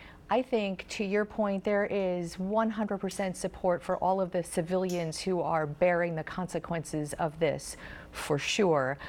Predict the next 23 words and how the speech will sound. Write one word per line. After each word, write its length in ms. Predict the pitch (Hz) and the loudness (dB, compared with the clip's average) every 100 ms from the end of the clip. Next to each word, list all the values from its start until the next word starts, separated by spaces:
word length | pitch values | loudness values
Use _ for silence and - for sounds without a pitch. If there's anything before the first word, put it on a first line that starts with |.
| - - | -14 -2
I 140 | - | 2
wonder 460 | 208 190 285 339 214 | 4 4 2 4 0
how 360 | 170 - 233 269 | 0 0 0 2
much 340 | 196 160 - | 0 -2 -4
of 120 | 170 | -2
the 100 | 160 | -2
responsibility 1120 | 156 151 - 175 170 175 156 185 214 160 147 | -2 -4 -2 -2 0 -2 0 0 0 0 -2
for 360 | 139 - 220 175 | -4 -2 0 2
it 280 | 127 - - - - - | 0 -2 -8 -18 -18 -8
you 300 | 190 220 226 | 0 2 4
and 140 | 214 185 | 2 2
your 100 | 180 | 0
family 580 | - 220 247 196 170 | 2 2 2 2 0
place 540 | 156 - 202 285 330 - | -2 -2 0 2 0 -4
on 340 | 170 160 156 156 - | -4 -2 -2 -6 -2
Hamas, 680 | 175 151 135 117 165 - - - - - - 175 | 0 2 0 -2 -4 -8 -12 -14 -16 -18 -12 -2
because 540 | 208 202 - 208 185 165 | 2 2 2 4 4 2
but 340 | 147 - 240 - | -2 2 2 0
for 340 | - 262 240 | 0 4 4
the 160 | 208 190 | 2 2
actions 460 | 160 208 - 208 185 | 2 0 0 -2 0
of 120 | 156 | -2
Hamas, 680 | - 175 160 151 143 143 - | -2 -2 0 -2 -2 -4 -8